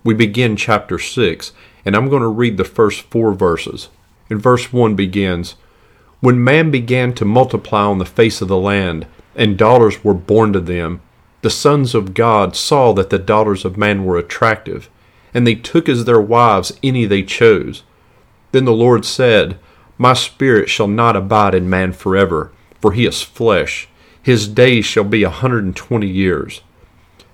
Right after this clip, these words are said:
The Nephilim were on the earth in those days, and also afterward, when the sons of God came in to the daughters of man, and they bore children to them. These were the mighty men of old, the men of renown. So what is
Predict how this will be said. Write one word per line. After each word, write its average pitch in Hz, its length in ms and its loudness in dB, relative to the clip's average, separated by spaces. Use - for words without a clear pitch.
The 117 80 6
Nephilim 117 680 2
were 95 160 0
on 98 120 2
the 98 180 -4
earth 107 300 2
in 90 140 -2
those 90 240 0
days, 90 460 -2
and 117 120 0
also 123 420 4
afterward, 120 560 0
when 117 180 2
the 104 60 2
sons 131 420 0
of 101 180 -2
God 117 420 0
came 147 400 -2
in 131 280 2
to - 100 -4
the 101 100 2
daughters 104 460 2
of 95 140 -2
man, 101 400 -2
and 98 100 -2
they 101 60 2
bore 104 260 2
children 101 560 0
to 87 60 -6
them. 78 340 -6
These 127 300 4
were 123 120 -2
the 113 120 2
mighty 117 400 0
men 104 200 -2
of 95 160 -2
old, 98 420 2
the 107 100 6
men 110 320 2
of 90 160 -4
renown. 92 500 0
So - 160 4
what 147 260 4
is 117 300 2